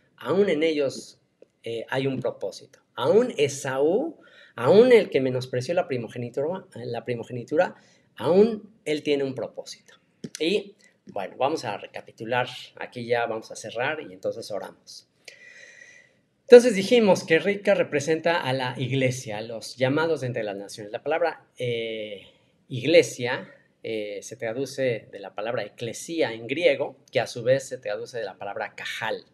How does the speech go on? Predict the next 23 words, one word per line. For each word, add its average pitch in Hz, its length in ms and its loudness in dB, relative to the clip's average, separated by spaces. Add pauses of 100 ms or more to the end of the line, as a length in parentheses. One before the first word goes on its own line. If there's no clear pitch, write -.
(140)
¿ok? - 180 -18 (120)
Je-, - 360 -12
kejilá 117 640 -2
en 101 120 -16
hebreo, 110 340 -2 (640)
que 120 80 -8
simplemente 135 560 -2
es 127 80 -8
una 123 200 -6
congregación, 98 680 -10 (100)
una 131 220 -6
congregación 107 580 -8
de 95 120 -6
llamados 117 480 -4
de 107 40 -16
entre 104 160 -10
las 87 180 -12
naciones. 139 680 -6
Y 117 80 -14
si 113 200 -12
dijimos 180 460 -6
que 120 140 -2
Rivka 139 580 -6